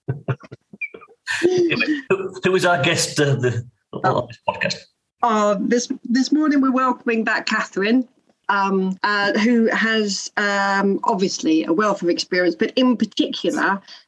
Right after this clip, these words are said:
Speaker 2: um, is going to chat to us this morning, uh, about private residence relief, uh, capital gains tax on your primary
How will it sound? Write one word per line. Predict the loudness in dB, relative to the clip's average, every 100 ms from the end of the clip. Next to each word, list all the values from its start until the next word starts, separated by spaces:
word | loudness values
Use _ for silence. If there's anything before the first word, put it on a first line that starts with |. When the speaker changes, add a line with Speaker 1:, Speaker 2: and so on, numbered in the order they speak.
| -4
Speaker 2:
um, | 0 2 2 2
is | 0
going | 0 0 0
to | -2
chat | -2 -2 -2 _
to | -4
us | -4
this | -4 0
morning, | 2 2 2 2 2
uh, | 0 0 2 0 -4
about | -4 0 0 -2 -6 -16 -20 _ _ _ _ _ -2
private | 0 2 2
residence | 2 2 2 0 2
relief, | 2 4 4 0 -6 -4
uh, | 0 2 0
capital | 0 0 0 0
gains | 2 2 2
tax | 0 -2 -4 -4 0
on | 2
your | 2 0
primary | 0 0 2 0